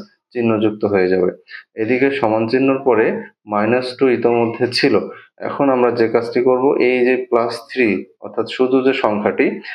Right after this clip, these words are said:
প্লাস থ্রি এটিকে যদি আমরা এদিকে নিয়ে যাই তাহলে এদিকে প্লাস থ্রি ছিল, সে ডান দিকে গিয়ে কি হয়ে যাবে? মাইনাস থ্রি হয়ে যাবে। ঠিক আছে?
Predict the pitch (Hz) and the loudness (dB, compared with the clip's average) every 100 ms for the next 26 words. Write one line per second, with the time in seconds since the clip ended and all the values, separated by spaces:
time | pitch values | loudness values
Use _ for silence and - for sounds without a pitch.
0 | - 113 110 - - 143 127 113 127 135 | -6 -2 0 -2 -2 2 2 2 2 2
1 | 131 131 127 127 117 117 113 104 101 104 | 2 2 2 2 2 2 2 2 2 2
2 | 143 208 - - _ 110 110 107 110 123 | 2 0 -8 -18 _ -2 0 2 2 0
3 | 139 139 117 117 - - 139 - 147 208 | 0 2 0 0 -6 -4 -4 0 0 0
4 | 208 110 104 101 107 110 120 123 123 123 | 0 0 2 2 2 2 2 0 -2 0
5 | 131 127 139 185 220 - _ 104 101 98 | 0 2 2 0 -2 -12 _ -6 -2 0
6 | 101 98 - 101 95 95 90 92 92 - | 0 -2 -8 -4 -2 0 0 0 -2 -4
7 | _ - - _ 156 156 165 - | _ -20 -20 _ -6 -2 -2 -6